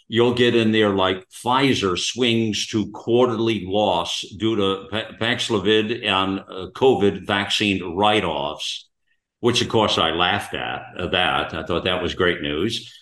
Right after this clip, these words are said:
Uh, "Sweeping ban on covid nineteen vaccine mandates by private employers heads,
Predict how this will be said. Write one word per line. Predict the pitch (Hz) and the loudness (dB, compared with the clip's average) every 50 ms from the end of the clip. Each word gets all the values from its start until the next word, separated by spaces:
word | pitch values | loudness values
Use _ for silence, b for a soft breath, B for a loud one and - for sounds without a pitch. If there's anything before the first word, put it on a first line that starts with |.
| _ _ - | _ _ -2
Uh, | 104 98 98 95 - - | 0 2 2 2 0 -2
"Sweeping | - - - 135 160 156 - 120 123 113 104 | -2 0 4 4 4 4 4 4 2 2 4
ban | 120 117 120 120 117 107 | 4 4 4 4 4 4
on | 98 98 101 - | 4 2 0 2
covid | - 127 123 - 117 107 | 2 2 2 2 2 0
nineteen | 95 104 104 104 101 - 107 110 107 101 101 | 0 0 0 0 -2 -2 -2 -2 -2 -2 0
vaccine | 104 101 98 104 - - - 107 98 92 90 | -2 -2 -2 -2 -2 -4 -2 -2 -2 -2 -2
mandates | 92 95 98 104 104 98 92 87 92 95 92 - | 0 0 2 2 0 0 -2 -4 -4 -6 -10 -10
by | - 87 85 87 | -6 -4 -4 -4
private | 85 - - 104 95 95 95 87 98 95 - | -4 -4 0 0 2 2 2 0 -2 -2 -2
employers | 90 87 82 71 - - 107 101 98 95 85 82 82 80 - - | -4 -8 -8 -6 -2 0 2 2 4 4 2 2 0 -2 -4 -2
heads, | 95 92 92 95 87 82 - - - - | 0 0 0 0 -2 -6 -10 -10 -12 -16